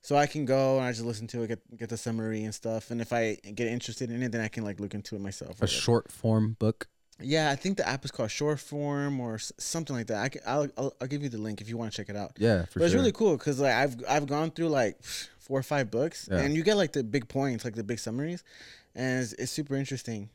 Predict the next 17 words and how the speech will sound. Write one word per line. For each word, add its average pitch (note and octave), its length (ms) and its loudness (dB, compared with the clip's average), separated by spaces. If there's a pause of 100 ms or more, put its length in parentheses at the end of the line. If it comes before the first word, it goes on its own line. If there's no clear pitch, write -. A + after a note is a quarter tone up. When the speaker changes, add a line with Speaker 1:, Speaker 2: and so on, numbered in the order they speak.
(120)
Speaker 1:
And B2+ 80 -2
right D3 160 4
now D3 160 2
I'm C#3 80 0
listening C3+ 320 -2
to, B2+ 420 -2
um, G#2+ 480 -6
Misbehaving B2 680 -6
by, A2 680 -8 (1040)
what's - 220 -20
the F#3+ 80 -18
guy? F#3+ 160 -16 (260)
R-, B2+ 120 -16
Richard C3 280 -10
Taylor, D3 320 -10
I E3+ 60 -14
think G3 300 -18